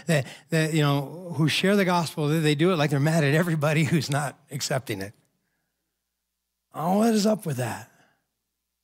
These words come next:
They, they're like, you know, they're just angry at everybody who doesn't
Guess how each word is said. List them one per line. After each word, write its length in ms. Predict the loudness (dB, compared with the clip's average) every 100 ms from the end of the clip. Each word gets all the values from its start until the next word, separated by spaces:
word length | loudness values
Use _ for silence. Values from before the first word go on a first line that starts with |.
| _ _ _ _ _ _ _ _ _ _ _ _ _ _ _ _ _ _ _ _ -2
They, 240 | 2 4
they're 100 | 4
like, 200 | 2 2
you 160 | 0 0
know, 420 | 0 0 -2 -4
they're 140 | -4 0
just 160 | 2
angry 380 | 2 4 4 4
at 40 | 2
everybody 500 | 0 -2 -2 0 0
who 100 | 0
doesn't 340 | 0 0